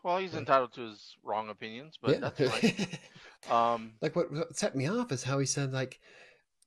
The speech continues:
Speaker 2: it's, you can't make any money f-, uh, w-, as a freelance writer. I'm like,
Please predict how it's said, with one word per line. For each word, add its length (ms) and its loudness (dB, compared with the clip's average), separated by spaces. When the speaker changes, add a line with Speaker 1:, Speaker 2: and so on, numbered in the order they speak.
Speaker 2:
it's, 300 2
you 220 2
can't 280 2
make 220 2
any 140 2
money 260 2
f-, 280 -6
uh, 140 -4
w-, 260 -4
as 120 -4
a 40 -4
freelance 360 0
writer. 260 0
I'm 100 -2
like, 160 -2